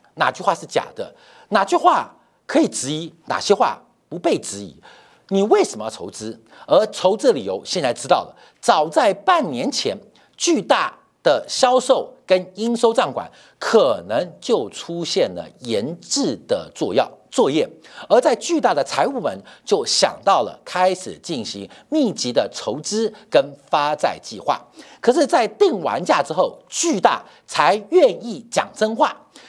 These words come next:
所以啊，今年啊，颠覆很多很多人的想象，包括我们看到巨大，包括我们看台湾一个知名大型的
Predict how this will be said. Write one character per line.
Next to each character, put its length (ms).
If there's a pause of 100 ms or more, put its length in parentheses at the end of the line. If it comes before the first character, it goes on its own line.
(120)
所 200
以 60
啊， 200
今 220
年 160
啊， 160
颠 160
覆 180
很 440
多 180
很 300
多 120
人 160
的 80
想 240
象， 160 (300)
包 160
括 160
我 140
们 80
看 100
到 80
巨 180
大， 240 (300)
包 160
括 140
我 40
们 60
看 160
台 160
湾 160
一 100
个 80 (120)
知 340
名 260 (140)
大 260
型 360
的 200